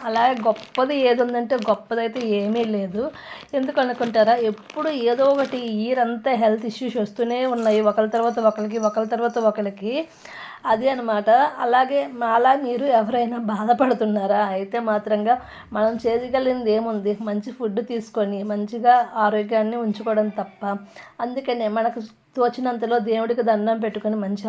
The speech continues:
ఆరోగ్యాన్ని ఇమ్మంటే అదే మనకి వంద కోట్ల ఆస్తి అని నేనైతే ఆ-, అలా అనుకుంటాను. ఇంకా అయితే ఏమైందంటే ఆ రోజు ఇంజెక్షన్ అలా అవ్వడం వల్ల అతనికి చాలా సీరియస్ అయిపోయింది. చాలా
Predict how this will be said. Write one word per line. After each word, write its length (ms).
ఆరోగ్యాన్ని 480
ఇమ్మంటే 360
అదే 200
మనకి 220
వంద 180
కోట్ల 260
ఆస్తి 240
అని 180
నేనైతే 380
ఆ-, 180
అలా 280
అనుకుంటాను. 640
ఇంకా 180
అయితే 240
ఏమైందంటే 580
ఆ 20
రోజు 240
ఇంజెక్షన్ 440
అలా 120
అవ్వడం 280
వల్ల 220
అతనికి 440
చాలా 360
సీరియస్ 460
అయిపోయింది. 420
చాలా 280